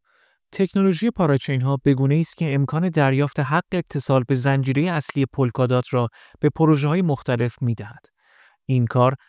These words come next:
از طریق مزایدهٔ پاراچین‌ها یا پاراچین اوکشنز انجام می‌شود. و پروژه‌ها با پرداخت مبلغی در درون شبکه امکان ارتباط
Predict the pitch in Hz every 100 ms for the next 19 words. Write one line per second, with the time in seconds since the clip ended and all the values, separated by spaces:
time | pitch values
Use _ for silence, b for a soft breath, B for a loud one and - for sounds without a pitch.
0 | b - 135 - 139 160 185 180 151 135
1 | 139 135 185 - 156 143 - 135 127 127
2 | 117 b b b 151 170 - 180 196 -
3 | 170 156 - 135 - 143 131 - - 139
4 | 123 123 104 110 - 113 123 _ _ _
5 | - 131 123 135 135 123 127 143 143 135
6 | 143 131 143 143 156 143 139 127 143 160
7 | 175 147 135 139 135 185 185 147 127 120
8 | 127 120 b b - 156 160 - 190 202
9 | 147 - 139 131